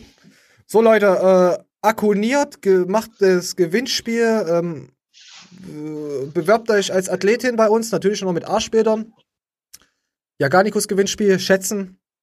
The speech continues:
am Ende des Jahres. Irgendwas hab ich noch vergessen. Unser Meme-Kanal von der guten Anni, unser Twitter-Crew-Mitglied, offiziell vorgestellt. Ach ja, Anni hat, äh,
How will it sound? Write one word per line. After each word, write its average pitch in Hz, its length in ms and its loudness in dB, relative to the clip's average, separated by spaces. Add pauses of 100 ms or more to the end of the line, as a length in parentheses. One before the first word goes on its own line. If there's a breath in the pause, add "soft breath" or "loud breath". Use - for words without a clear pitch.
(180)
am 147 120 -4
Ende 160 140 -2
des 147 140 -4
Jahres. 165 480 0 (840)
Irgendwas 156 300 0
hab 165 60 0
ich - 80 -10
noch 151 80 -4
vergessen. 151 360 -4
Unser 233 240 2
Meme-Kanal 208 640 2
von 190 160 -2
der 190 120 2
guten 185 240 -6
Anni, 196 320 0
unser 170 280 0 (140)
Twitter-Crew-Mitglied, 196 1300 -2
offiziell 180 600 -2
vorgestellt. 180 580 -2 (560 loud breath)
Ach 196 100 -2
ja, 214 180 4
Anni 226 300 0
hat, 202 280 0
äh, 170 240 2